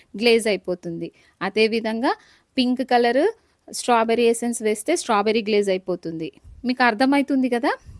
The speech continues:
గ్లేజ్ అంటే ఏం లేదు, ఆ న్యూట్రల్ గ్లేజ్లో మనం కొద్దిగా ఎసెన్స్, కలర్ మనకి ఎంత వీలైతే అంత అనుకూలంగా వేసుకుంటే సరిపోతుందన్నమాట. ఇది వచ్చేసి ఆరెంజ్ క్రష్, మీకు already చూపించాను కదా.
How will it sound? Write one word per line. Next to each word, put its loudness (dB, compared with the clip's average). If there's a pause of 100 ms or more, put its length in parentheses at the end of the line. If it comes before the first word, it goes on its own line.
(420)
గ్లేజ్ 6
అంటే 2
ఏం -2 (120)
లేదు, 2 (380)
ఆ 2
న్యూట్రల్ 2
గ్లేజ్లో 2
మనం 0
కొద్దిగా -2 (120)
ఎసెన్స్, 0 (140)
కలర్ 2 (100)
మనకి 0 (400)
ఎంత 0
వీలైతే 0
అంత 0 (220)
అనుకూలంగా -2
వేసుకుంటే -2
సరిపోతుందన్నమాట. -4 (480)
ఇది 0
వచ్చేసి -2
ఆరెంజ్ 0
క్రష్, -4 (720)
మీకు 0
already 0
చూపించాను -4
కదా. -4